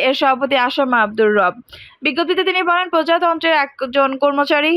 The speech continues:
সাবেক পুলিশ মহাপরিদর্শক বেনজির আহমেদের বিরুদ্ধে নজিরবিহীন দুর্নীতি ও অবৈধ সম্পদের যে ফিরিস্তি গণমাধ্যমে প্রকাশিত হচ্ছে তা রাষ্ট্রের জন্য ভয়ঙ্কর দুঃসংবাদ। স্বাধীন দেশে ক্ষমতা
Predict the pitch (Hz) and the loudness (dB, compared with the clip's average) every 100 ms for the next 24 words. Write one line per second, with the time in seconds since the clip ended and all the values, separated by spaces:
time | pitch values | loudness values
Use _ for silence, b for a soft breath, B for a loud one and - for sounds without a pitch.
0 | 339 339 233 240 - 294 320 311 302 302 | 0 0 0 -2 -2 -2 -2 0 0 0
1 | 302 277 294 294 254 247 247 247 233 226 | 0 0 -2 -2 -2 2 2 2 -2 -2
2 | 233 240 320 285 262 285 269 285 285 262 | 0 0 0 2 0 0 0 0 0 0
3 | 254 247 247 233 214 247 262 269 269 247 | 0 0 2 2 2 2 0 0 -2 0
4 | 247 247 - B B B - 311 320 339 | 0 -2 -4 B B B -4 -2 0 -2
5 | - 311 302 294 294 339 302 269 294 302 | -2 0 0 2 0 0 -2 0 -2 -2
6 | 311 302 311 - 370 311 269 269 277 240 | -2 0 0 0 0 0 0 -2 -4 -2
7 | 254 247 269 240 240 240 233 254 233 185 | 0 0 0 0 0 -2 -2 -2 -4 -2
8 | 170 165 B B B - - 311 311 359 | -4 -4 B B B -6 -2 0 0 -2
9 | 370 330 330 359 330 330 269 254 | -2 0 0 0 0 0 -2 0